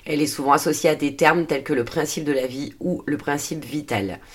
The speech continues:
Pour un naturopathe, en gros, la mesure de la force vitale, c'est pas une procédure objective,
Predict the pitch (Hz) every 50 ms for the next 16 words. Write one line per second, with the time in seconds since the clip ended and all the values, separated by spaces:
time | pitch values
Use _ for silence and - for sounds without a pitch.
0 | - - - - - - - - - - - - 156 170 175 170 156 160 - -
1 | 160 160 160 - 214 220 - 170 156 147 - 156 196 208 202 180 156 160 170 175
2 | 175 208 208 185 160 165 - 170 160 151 156 156 - 185 202 202 202 202 - 160
3 | 151 - 180 180 - 180 170 151 - - 170 170 - 170 156 147 170 175 - 147
4 | 160 160 151 170 160 - - - 156 127 120